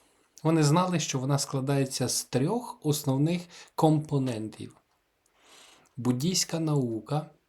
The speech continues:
де Будда розповідав про природу речей, про закони природи, закон непостійності, зокрема, закон причин і наслідків,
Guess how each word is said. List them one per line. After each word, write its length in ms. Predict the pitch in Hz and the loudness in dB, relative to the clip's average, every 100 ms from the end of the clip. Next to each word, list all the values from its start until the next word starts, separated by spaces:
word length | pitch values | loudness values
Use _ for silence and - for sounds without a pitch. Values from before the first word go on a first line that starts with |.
| _ _ _ _ _ - - _ | _ _ _ _ _ -20 -20 _
де 160 | 123 131 | -2 0
Будда 360 | 135 147 139 143 | 4 2 4 2
розповідав 880 | 135 - 143 131 131 131 147 151 151 - _ _ _ _ - - _ _ _ _ _ | 0 -2 0 0 0 2 2 2 -4 -14 _ _ _ _ -20 -20 _ _ _ _ _
про 160 | 135 127 | -2 -2
природу 580 | - 147 143 160 147 | 2 6 6 4 0
речей, 680 | 131 131 - 107 107 104 - _ _ _ _ _ _ | -2 -2 -4 -8 -10 -14 -18 _ _ _ _ _ _
про 160 | - 127 | 0 2
закони 500 | 131 - 147 135 127 | 2 2 2 4 0
природи, 680 | - 120 117 110 110 110 - _ _ - - | -2 -4 -4 -4 -6 -12 -14 _ _ -12 -2
закон 420 | 123 127 135 131 | -2 2 2 2
непостійності, 960 | 127 - 123 - - 143 147 143 - | 0 -2 -2 -2 0 2 2 0 -4
зокрема, 600 | 127 127 - 123 123 120 - - - | -6 -6 -4 -2 -2 -6 -12 -20 -8
закон 540 | 131 - - 156 156 147 - | -2 -2 2 2 2 -4 -2
причин 400 | 127 127 - 135 | -2 0 0 0
і 60 | |
наслідків, 840 | 117 113 107 - 110 107 - 110 110 | 0 -2 -4 -4 -8 -10 -10 -12 -12